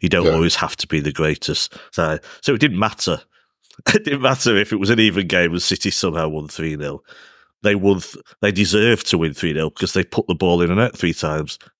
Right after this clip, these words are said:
Speaker 1: and Bayern Munich didn't.
Speaker 2: <laughs>
Speaker 1: And their main threat was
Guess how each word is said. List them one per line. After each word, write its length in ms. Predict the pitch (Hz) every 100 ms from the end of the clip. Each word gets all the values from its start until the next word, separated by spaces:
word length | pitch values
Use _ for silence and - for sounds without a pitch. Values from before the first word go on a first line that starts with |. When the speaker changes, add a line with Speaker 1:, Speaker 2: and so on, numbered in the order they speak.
| -
Speaker 1:
and 140 | 90
Bayern 220 | 95 92
Munich 260 | 92 95 -
didn't. 380 | 135 120 67 - _ _ _ _ -
Speaker 2:
<laughs> 400 | 90 113 101 -
Speaker 1:
And 180 | 101
their 140 | 101 101
main 260 | 104 101
threat 340 | 90 - 98 85
was 360 | 101 101 -